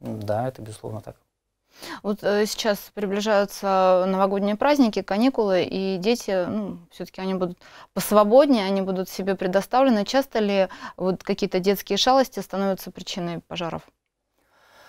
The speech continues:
Speaker 1: А, ну, вот, э, как я уже отметил, да, в этом году у нас был случай, э, травмирования подростка при,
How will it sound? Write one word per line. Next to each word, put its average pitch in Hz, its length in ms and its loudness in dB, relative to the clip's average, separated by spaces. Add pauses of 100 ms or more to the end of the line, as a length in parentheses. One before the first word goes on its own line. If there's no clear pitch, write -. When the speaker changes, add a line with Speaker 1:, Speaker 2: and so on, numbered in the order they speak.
(540)
Speaker 1:
А, 127 460 0 (300)
ну, 165 160 -4 (220)
вот, 147 120 2 (100)
э, 160 240 -2
как - 240 -2
я 156 80 2
уже 151 220 6
отметил, 143 360 -2
да, 156 160 6
в 139 60 6
этом 135 240 2
году 143 240 2
у 135 120 4
нас 120 200 2
был 127 240 2
случай, 196 560 0 (220)
э, 147 260 0
травмирования 147 640 4
подростка 143 640 2 (220)
при, 131 160 -8